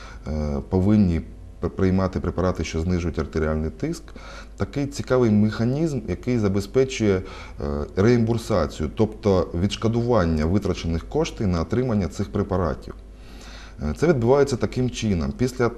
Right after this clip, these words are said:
після консультації лікаря і отримання рецептом хворих на гіпертонічну хворобу, вони звертаються до визначеного аптечного закладу, в якому самі вибирають ліки для себе в залежності від власних уподобань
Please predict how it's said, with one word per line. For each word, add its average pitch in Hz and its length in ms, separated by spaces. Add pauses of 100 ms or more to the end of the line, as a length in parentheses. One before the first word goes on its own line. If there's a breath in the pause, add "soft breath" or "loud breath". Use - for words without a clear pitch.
(140)
після 123 220
консультації 110 680
лікаря 82 460 (160)
і 92 80
отримання 104 560
рецептом 101 640
хворих 104 420
на 82 240
гіпертонічну 92 580
хворобу, 131 420 (280 loud breath)
вони 135 180
звертаються 113 720
до 95 360 (260 loud breath)
визначеного 90 720
аптечного 107 500
закладу, 101 580 (280 loud breath)
в 87 60
якому 135 420
самі 113 400
вибирають 95 600
ліки 117 520
для 95 180
себе 165 460 (280 loud breath)
в 95 40
залежності 117 680
від 104 320
власних 104 640
уподобань 107 540